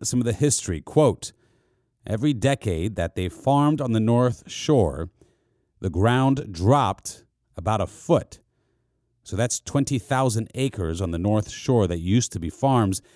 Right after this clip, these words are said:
is five feet lower than the lake," end quote. Now, biologist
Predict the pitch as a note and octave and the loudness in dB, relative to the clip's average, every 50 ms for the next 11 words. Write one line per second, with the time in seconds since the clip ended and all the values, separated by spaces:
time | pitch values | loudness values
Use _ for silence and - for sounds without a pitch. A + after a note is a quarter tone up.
0 | _ _ _ _ _ _ - F#2 F2 - - - B2+ C#3 D#3 E3+ - - - - | _ _ _ _ _ _ -8 -8 -8 -8 -4 -2 0 0 0 0 -2 -4 0 0
1 | D3 C#3+ B2 D2 - A2+ A#2 C#3 E3 F#3 D3+ G#2+ E2+ E2 D#2+ F#2 F#2+ G2 G#2 A2+ | 2 2 0 0 -2 0 2 4 4 4 4 4 2 0 -2 -4 -4 -4 -4 -2
2 | B2+ D3+ D#3+ B2 E2 - - - - _ _ _ _ _ _ _ _ _ _ _ | 0 0 0 0 -2 -4 -8 -18 -20 _ _ _ _ _ _ _ _ _ _ _
3 | - E2 C#2+ - - B2 B2 F2+ - - - - _ _ _ _ _ _ _ _ | -10 -10 -8 -2 0 2 2 2 -2 -6 -14 -20 _ _ _ _ _ _ _ _
4 | _ _ _ _ - A#2+ B2+ A#2 B2+ B2+ C3 C#3+ E3 F#3+ A3 G3+ D3 G#2+ A#2 A#2 | _ _ _ _ -2 -2 0 2 2 4 6 6 6 8 6 6 4 4 2 2
5 | A2+ G#2+ - | 4 2 0